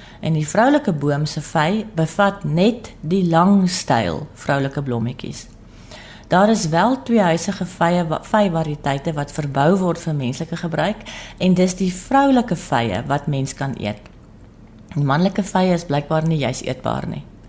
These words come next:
Kom ons kyk net eers wat gebeur by vyebome wat manlike en vroulike blommetjies in dieselfde vy het. Die wespewyfie kruip versigtig deur die klein opening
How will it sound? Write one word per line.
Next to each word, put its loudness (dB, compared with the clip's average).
Kom 2
ons -2
kyk 0
net 2
eers 0
wat 0
gebeur 0
by 0
vyebome 0
wat -2
manlike 0
en 0
vroulike 0
blommetjies -2
in 0
dieselfde -2
vy 0
het. -10
Die 6
wespewyfie 2
kruip 2
versigtig -2
deur 2
die -6
klein 4
opening 2